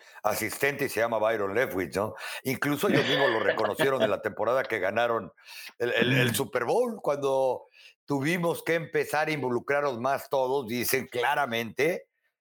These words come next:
Speaker 1: para asegurarnos que Tom estuviera como en el campo. Byron Leftwich dice que lo que le ha aprendido a Tom Brady no se lo enseñaron jamás ni jugando. Pablo lo acaba de mencionar, no solamente fue John Elway, fue Peyton Manning cuando su famoso Omaha, Omaha, que él prácticamente ma-,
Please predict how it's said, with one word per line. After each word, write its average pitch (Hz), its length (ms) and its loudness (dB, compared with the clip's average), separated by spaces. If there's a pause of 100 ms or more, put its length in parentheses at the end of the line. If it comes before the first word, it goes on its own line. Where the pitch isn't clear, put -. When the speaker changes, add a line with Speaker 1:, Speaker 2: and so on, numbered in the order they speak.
(160)
Speaker 1:
para 120 480 2
asegurarnos 123 720 0
que 123 120 -2
Tom 160 320 -2
estuviera 131 440 0
como 131 220 -2
en 110 80 -2
el 101 100 -6
campo. 147 340 -2
Byron 120 300 0
Leftwich 123 260 0
dice 127 280 -2
que 113 100 0
lo 101 140 -2
que 110 80 -2
le 117 80 2
ha 131 40 4
aprendido 123 340 -2
a 110 100 -6
Tom 123 160 -2
Brady 123 440 0 (320)
no 143 120 -2
se 131 120 0
lo 113 120 0
enseñaron 123 400 -2
jamás 113 320 0
ni 120 100 -8
jugando. 131 640 -2 (360)
Pablo 143 220 0
lo 117 140 2
acaba 131 180 2
de 123 60 2
mencionar, 147 380 0
no 131 180 -6
solamente 117 420 -2
fue 110 160 -2
John 104 160 0
Elway, 131 320 0
fue 131 240 -2
Peyton 123 400 -2
Manning 127 280 0
cuando 107 220 -4
su 104 140 -6
famoso 123 720 -2 (300)
Omaha, 143 480 0
Omaha, 147 420 0
que 147 80 0
él 143 100 -6
prácticamente 143 640 -2
ma-, 151 140 -2